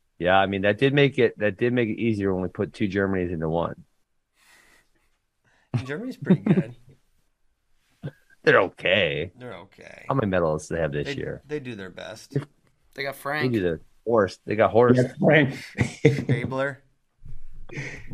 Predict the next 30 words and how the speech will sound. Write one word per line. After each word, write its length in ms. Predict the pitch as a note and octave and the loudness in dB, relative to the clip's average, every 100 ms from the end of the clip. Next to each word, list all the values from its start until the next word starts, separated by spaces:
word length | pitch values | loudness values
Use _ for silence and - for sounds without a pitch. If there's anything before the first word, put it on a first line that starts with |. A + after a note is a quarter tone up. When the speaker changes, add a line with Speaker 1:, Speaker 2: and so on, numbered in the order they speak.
| - - - - - | -12 -14 -18 -20 -12
Speaker 4:
Good 140 | - C#3 | 2 6
old 120 | D3+ | 8
Speaker 2:
Okay. 120 | A#2 | 6
Speaker 4:
Frank 280 | B2 E3 D#3+ | 6 6 4
Speaker 3:
Stabler 380 | C#3+ C#3 E3+ E3 | -2 2 2 4
and 60 | D3+ | 4
Speaker 4:
Stabler. 160 | D#3 | 4
Speaker 1:
They 60 | C3+ | 4
win 100 | A3+ | 4
a 40 | D#3+ | 2
medal. 360 | C3+ C#3+ B2 | 4 6 4
I'm 160 | B2+ D3+ | 2 2
looking 260 | D3+ C#3+ | 2 2
for 140 | G#2+ G#2 | -2 -4
them. 340 | F#2 D#2 D2 - | -4 -6 -10 -4
Oh, 200 | A2 A#2 | 0 2
they, 120 | G#3 | 0
they're 220 | B3+ E4 C4+ | -4 -6 -4
terrible, 540 | - E3+ D#3+ A2 F2 | 4 6 6 6 0
bro. 440 | D#2 G#2 A2+ B2 - | 0 2 4 2 -4
They 100 | D3+ | 2
got 220 | D#3 A#2 | 4 4
one 280 | A2 C#3+ D3 | 2 2 2
ninth 320 | A#2+ C3 B2 | 0 0 -4
place. 440 | - G2+ C#2 D#2+ _ _ _ _ _ _ - - - - - - - - - _ _ | -2 -2 -2 -10 _ _ _ _ _ _ -20 -20 -20 -20 -20 -20 -20 -20 -20 _ _
Speaker 2:
Top 180 | - G2 | -16 -14
ten, 220 | - C#3+ | -12 -12
baby. 320 | A#2+ B2 B2 A#2+ _ _ _ - | -12 -14 -16 -18 _ _ _ -6
All 100 | A2+ | -4
right. 260 | G#2 F2+ | -2 -6